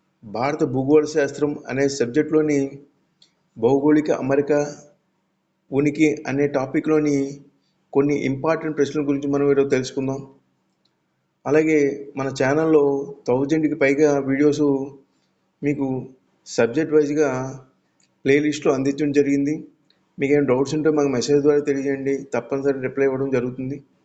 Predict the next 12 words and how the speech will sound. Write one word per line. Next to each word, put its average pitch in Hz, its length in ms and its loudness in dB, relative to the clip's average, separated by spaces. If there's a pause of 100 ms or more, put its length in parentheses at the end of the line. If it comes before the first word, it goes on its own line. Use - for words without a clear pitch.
(240)
మీ 131 180 -4
డౌట్స్ని 131 360 0
క్లారిఫై 127 440 2
చేయడం 131 280 0
జరుగుతుంది. 117 400 -6 (1160)
ఫస్ట్ 135 240 0
క్వశ్చన్, 160 340 2 (1500)
భారతీయ 156 480 0 (180)
భూగోళ 147 380 2 (100)
శాస్త్ర 147 300 2 (100)
పితామహుడిగా 147 640 2 (640)
పేరు 143 180 6